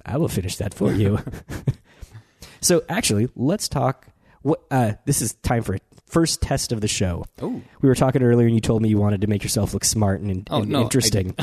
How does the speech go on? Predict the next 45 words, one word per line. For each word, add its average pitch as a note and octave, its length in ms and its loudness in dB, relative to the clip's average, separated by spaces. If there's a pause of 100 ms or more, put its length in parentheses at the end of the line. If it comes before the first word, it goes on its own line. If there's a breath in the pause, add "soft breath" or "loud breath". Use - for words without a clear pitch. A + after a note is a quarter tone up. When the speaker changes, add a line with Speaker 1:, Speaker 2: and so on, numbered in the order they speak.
Speaker 2:
<laughs> - 160 -2
Speaker 1:
So A2 640 6
let's A#2+ 500 0
see C#3+ 460 4
if C3 80 2
Speaker 2:
I - 40 4
Speaker 1:
you C#3 40 4
Speaker 2:
believe A3+ 220 2
Speaker 1:
can - 20 0
ac- - 60 2
Speaker 2:
my F3 100 0
exact D3+ 540 -2
words A#2+ 420 -4
were, A#2+ 160 0
"You A#2+ 120 0
need B2 80 -2
to A2 40 -6
stop A#2+ 380 -4
setting A#2+ 260 -2
me G#2 140 -4
up G#2+ 120 -8
to G#2 80 -8
sound G#2+ 380 -2
like G2+ 160 -8
the G2 160 -12
expert G2+ 400 -10
that G2+ 80 -14
I'm F#2+ 160 -10
not." F2 260 -14
But C3 100 -2
anyways, G#2 340 -2
go F3+ 160 -2
ahead. B2+ 260 -2
You're A#2 80 -4
gonna D#3 120 4
Speaker 1:
That's, A#2 80 0
Speaker 2:
do A2+ 100 0
it. F2+ 60 -6
Speaker 1:
that's E3 200 2
absolutely C#3 380 4
not G#2+ 160 0
what G2 100 2
I F#2+ 80 0
heard. F2 220 -6
So F#2+ 280 -2